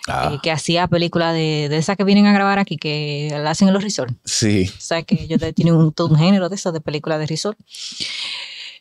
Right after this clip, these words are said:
Speaker 2: Eh, nos ha dado grandes, grandes, grandes, eh,
Speaker 1: Sí.
Speaker 2: inte-, interpretaciones.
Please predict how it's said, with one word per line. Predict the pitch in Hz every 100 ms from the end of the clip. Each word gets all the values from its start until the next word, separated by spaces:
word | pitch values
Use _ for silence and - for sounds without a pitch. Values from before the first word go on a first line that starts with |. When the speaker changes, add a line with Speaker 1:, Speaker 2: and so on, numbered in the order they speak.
| _
Speaker 2:
Eh, | - 208 196 190 185 180 180 -
nos | 190 -
ha | 196 214
dado | 220 202
grandes, | 190 202 220 214 180
grandes, | 170 185 175 165
grandes, | 156 156 165 156 147 - - -
eh, | - 151 147
Speaker 1:
Sí. | 147 143 92 98 135
Speaker 2:
inte-, | 160 -
interpretaciones. | 160 151 156 156 151 147 - 131 127 143 - -